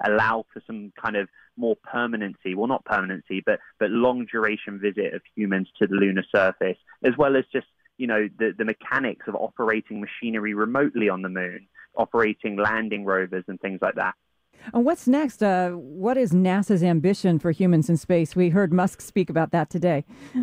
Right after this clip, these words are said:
Speaker 1: Yeah. So when, w-, go back ten years with the Commercial Crew Program, why is nasa using a private company to do all this? nasa did that so that they could significantly reduce the cost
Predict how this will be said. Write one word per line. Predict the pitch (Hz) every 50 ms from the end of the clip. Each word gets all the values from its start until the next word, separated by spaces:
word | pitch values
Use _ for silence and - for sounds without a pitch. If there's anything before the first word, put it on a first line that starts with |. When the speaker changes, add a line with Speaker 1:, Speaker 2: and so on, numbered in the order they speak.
| - _ _ _ -
Speaker 1:
Yeah. | 143 156 190 185 143 110 101 95 - _ _ _ _ _ _ _ - - - -
So | - 202 202 - - -
when, | 180 202 226 240 240 240 196 - _ _ _ _ _ _ _ _
w-, | - 147 139 - 151
go | - 208 214
back | 214 214 180 131 - -
ten | - 147 139 135
years | 123 107 98 98 98 101 - _ _ _ _ - - -
with | 127 110
the | 120 113
Commercial | - 120 123 113 110 - - 104
Crew | - - 113 110 101
Program, | - 104 98 98 95 98 95 95 98 101 104
why | 123 147 156 165
is | 165 160 139 -
nasa | 131 117 113 - _ -
using | 107 104 107 101 110 107
a | 104 -
private | _ - 110 104 98 101 - _ -
company | 101 - _ - 95
to | 95 _ _
do | 107 104 104
all | 98 95
this? | - 92 - _ - 127
nasa | 131 160 160 - 170 143 - -
did | 123 120 - -
that | 110 104 101 101 101 - _ _ _ _ _ _ _ _
so | - 120
that | 107 113 113 -
they | 117 107 107
could | - - - - _ _
significantly | - 123 110 113 123 - - - - 147 131 - - 117 107
reduce | 110 107 - - 117 113 110 - -
the | -
cost | - - - - 104 98 95 -